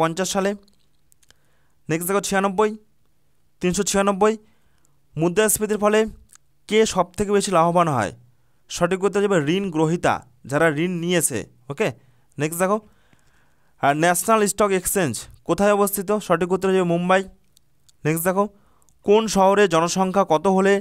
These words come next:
সেই শহরকে মেগা সিটি বলা হয়? এক কোটি, এক কোটি plus। তিনশো নিরানব্বই, ভারতের কোন সংস্থা জাতীয় আয় পরিমাপ করে? সঠিক উত্তর যাবে সেন্ট্রাল স্ট্যাটিস্টিক্যাল অর্গানাইজেশন। নেক্সট দেখো চারশো,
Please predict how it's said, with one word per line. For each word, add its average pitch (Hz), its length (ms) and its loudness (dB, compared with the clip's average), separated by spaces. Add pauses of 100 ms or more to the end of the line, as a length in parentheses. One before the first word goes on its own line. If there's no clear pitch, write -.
(340)
সেই 170 220 2
শহরকে 180 380 2
মেগা 156 340 0
সিটি 190 240 -4
বলা 180 260 2
হয়? 196 140 0 (280)
এক 143 240 -2
কোটি, 185 260 -2 (280)
এক 143 160 -2
কোটি 175 180 -4
plus। 185 280 0 (800)
তিনশো 180 240 0
নিরানব্বই, 190 480 0 (580)
ভারতের 175 340 0
কোন 202 200 2 (100)
সংস্থা 202 320 2
জাতীয় 170 360 0 (120)
আয় 180 160 0
পরিমাপ 190 360 -2
করে? 123 140 0 (1500)
সঠিক 170 280 -2
উত্তর 202 240 -4
যাবে 208 200 0
সেন্ট্রাল 185 340 0 (460)
স্ট্যাটিস্টিক্যাল 180 580 -2
অর্গানাইজেশন। 165 560 0 (760)
নেক্সট 156 180 -4
দেখো 185 200 -2
চারশো, 175 300 0